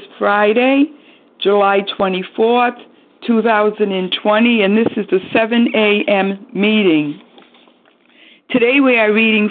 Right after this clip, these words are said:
from the Big Book, and we are on page Roman numeral twenty-two, which is X X I I, and we're gonna be reading four paragraphs, which makes up the whole of the foreword to the third edition.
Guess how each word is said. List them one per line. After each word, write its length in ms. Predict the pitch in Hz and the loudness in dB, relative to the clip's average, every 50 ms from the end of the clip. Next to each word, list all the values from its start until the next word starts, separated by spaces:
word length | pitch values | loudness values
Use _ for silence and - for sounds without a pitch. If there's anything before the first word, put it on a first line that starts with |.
| - - | -2 -2
from 220 | 214 196 190 185 | -2 0 0 -2
the 80 | 180 165 | -2 0
Big 340 | - 196 208 220 208 190 | 0 0 0 0 -2 -2
Book, 300 | 202 240 240 262 262 262 - - - - - - - - - | -2 0 0 0 -2 -6 -10 -18 -20 -20 -20 -20 -12 -6 -2
and 140 | 202 208 208 | 0 0 2
we 180 | 226 220 220 | 2 2 2
are 180 | 214 208 202 202 | 2 2 2 2
on 300 | 208 202 202 196 202 196 | 2 2 0 0 -2 -4
page 680 | - - 240 208 202 196 196 196 190 185 160 - - - - - - - - | -4 -2 0 2 2 2 2 2 0 -2 -6 -10 -14 -14 -18 -20 -20 -18 -8
Roman 400 | - 208 214 214 208 208 202 208 | -4 -2 0 0 2 0 0 0
numeral 440 | 208 208 202 202 196 190 175 175 175 | 0 0 -2 -2 -2 -2 -2 -2 -2
twenty-two, 1000 | 175 - - 214 226 233 233 - 220 190 165 - - - 269 240 240 247 262 262 254 | -4 -2 -2 0 0 0 -2 -2 -6 -6 -6 -6 -6 -2 0 0 2 2 2 2 2
which 320 | 202 185 175 175 - - | 2 0 0 0 0 0
is 160 | 190 185 180 - - - | 0 0 -2 -4 -4 -2
X 300 | - 214 220 220 - - - - - - | -2 -2 -2 -2 -6 -12 -18 -12 -6 -4
X 320 | 208 202 196 196 196 - - - - - _ - | -2 0 0 -2 -4 -6 -20 -20 -20 -12 _ -4
I 420 | 185 190 190 185 185 180 185 190 - - | -2 0 0 0 0 0 0 -2 -2 -2
I, 460 | 185 185 180 180 190 208 220 233 254 240 - - - - - - - - _ - | 0 0 0 0 0 0 0 0 -2 -4 -8 -18 -20 -20 -20 -20 -20 -12 _ -2
and 240 | 208 214 214 214 | -2 0 0 2
we're 140 | 226 226 214 | 2 0 0
gonna 260 | 208 226 220 214 208 | 0 0 0 0 0
be 160 | 196 208 202 196 | 0 0 -2 -2
reading 400 | 190 208 208 196 196 196 190 196 - - - | -2 -2 -2 -2 -2 -2 -4 -4 -6 -4 -2
four 240 | 208 208 240 262 262 | 0 0 0 0 -2
paragraphs, 800 | - 285 240 220 208 196 190 185 190 185 180 180 190 220 226 - - - - - _ _ _ _ _ _ - | -2 -2 0 0 0 0 -2 -2 -2 0 0 0 0 -2 -4 -8 -16 -20 -20 -20 _ _ _ _ _ _ -6
which 260 | - 202 202 196 - - | -4 -4 -2 -2 -4 -2
makes 320 | 214 226 233 226 226 - - 233 | 0 0 0 -2 -4 -6 -2 -2
up 220 | 214 214 208 - - | 0 -2 -2 -4 -4
the 100 | 202 190 | -4 -4
whole 580 | - - 214 208 208 214 220 226 226 220 - - | -4 -2 0 0 2 2 2 2 2 0 0 -2
of 180 | 208 196 175 | -4 -4 -2
the 80 | 190 190 190 - | -4 -6 -4 -2
foreword 380 | 214 196 196 196 208 208 202 | -2 0 2 2 0 -2 -2
to 100 | - 220 | -4 -2
the 180 | 185 180 196 190 190 | 0 0 0 0 0
third 280 | - 185 180 180 175 175 | 0 2 2 2 2 0
edition. 680 | 190 185 - 226 240 233 - - - 147 151 156 147 | -2 -2 0 0 0 0 0 0 0 0 0 -2 -4